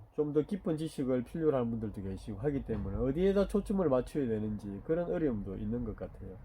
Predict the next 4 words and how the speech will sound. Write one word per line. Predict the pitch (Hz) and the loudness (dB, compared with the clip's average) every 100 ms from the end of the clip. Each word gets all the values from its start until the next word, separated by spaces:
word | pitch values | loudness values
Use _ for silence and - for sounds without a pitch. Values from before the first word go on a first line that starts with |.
| - - - - - - - | -16 -16 -18 -18 -18 -20 -8
그래서 | 135 131 135 131 131 - - - - - - - | -4 -2 2 2 2 -2 -12 -12 -14 -14 -16 -8
나름대로 | 131 131 139 175 196 170 135 | 0 6 6 6 6 6 6
이제 | 120 113 | 4 0
제가 | 110 104 113 113 110 | 0 2 4 4 2